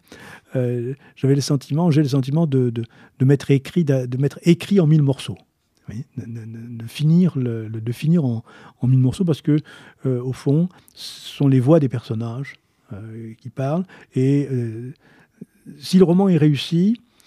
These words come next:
euh, il y a aussi un montage de la voix des personnages, les uns par rapport aux autres, une composition, un montage. Et au fond, la grande voix qui parle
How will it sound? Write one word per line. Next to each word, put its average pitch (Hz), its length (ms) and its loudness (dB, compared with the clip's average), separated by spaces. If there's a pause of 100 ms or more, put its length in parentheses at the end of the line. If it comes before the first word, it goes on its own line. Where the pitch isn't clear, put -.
(300)
euh, 139 580 -8 (640)
il 139 160 -4
y 147 60 6
a - 20 6
aussi 151 240 2
un 170 80 6
montage 165 560 4
de 120 80 -2
la 117 80 -2
voix 113 180 -4
des 107 100 -8
personnages, 104 640 -12
les 110 200 -14
uns 120 60 -10
par 117 120 -16
rapport 110 220 -14
aux 110 60 -10
autres, 135 160 -4
une 117 80 -4
composition, 120 680 -6
un 123 60 -6
montage. 131 540 -8 (520)
Et 131 80 -2
au 135 60 4
fond, 180 220 -2
la 147 140 2
grande 175 300 4
voix 156 220 0
qui - 140 -10
parle 151 440 -8